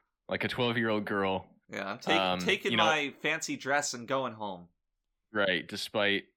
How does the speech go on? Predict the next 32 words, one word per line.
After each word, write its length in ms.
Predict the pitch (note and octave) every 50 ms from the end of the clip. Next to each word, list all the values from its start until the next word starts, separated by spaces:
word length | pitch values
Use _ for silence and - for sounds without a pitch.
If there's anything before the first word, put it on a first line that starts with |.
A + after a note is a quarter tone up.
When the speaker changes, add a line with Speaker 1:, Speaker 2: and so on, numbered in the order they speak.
| _ _ _ _ _ _ -
Speaker 1:
despite 360 | D3 C#3 - - F#3+ G3 F3
him 440 | E3 E3 D3+ C3+ A#2+ G#2 - G2+ A#2+ A#2
being 200 | C3+ B2+ A#2+ A#2 -
intimately 400 | A#2+ A#2+ - B2 A#2 G2 G2 G#2
familiar 420 | F#2 - G#2+ G#2 G2+ G2+ G2+ G2 F#2+
with 100 | F#2 F2
the 60 | -
fact 240 | - - G2+ F#2+ - -
that 120 | G2 G2
Data 220 | - G2+ G2 F#2 F2
can't 260 | - - G2 F#2 -
really, 340 | F2+ F#2 F2+ F2 F2 E2+ -
you 120 | - G2+ F2+
know, 180 | F2+ F2 F2 - - - - - - _ _ _ _ _ -
uh, 200 | - F2 E2+ - - -
c-, 140 | - - A2
contend 420 | - C3 A#2+ - C#3+ D3 C#3+ C3+ B2+
with 140 | A#2+ G2+ -
these 240 | A#2 A2 G#2+ F#2+
kinds 340 | - - A2+ G#2 G#2 G2+ F2 F2
of 60 | E2
situations. 840 | - - F#2 - G2 F#2 F#2 F#2 F2+ - - F2+ E2+ E2+ - - - _ _ _ _ _ _ _ _ _ _ - -
Speaker 2:
Exactly. 280 | - - F2+ F2 E2+ E2
Speaker 1:
Um, 240 | E2 D#2+ D#2+ E2 - - - -
he, 120 | - A2+ G2
he 160 | F#2+ F#2 G#2+
decides 360 | F#2+ G2 - A#2 G#2 G2+ F#2
to 80 | - F#2+
get 100 | F2+ E2+
mad 240 | F2+ F#2 F#2 F#2 F#2
about 300 | E2 E2+ D#2 D2+ D#2+ D#2+
it. 160 | D#2 -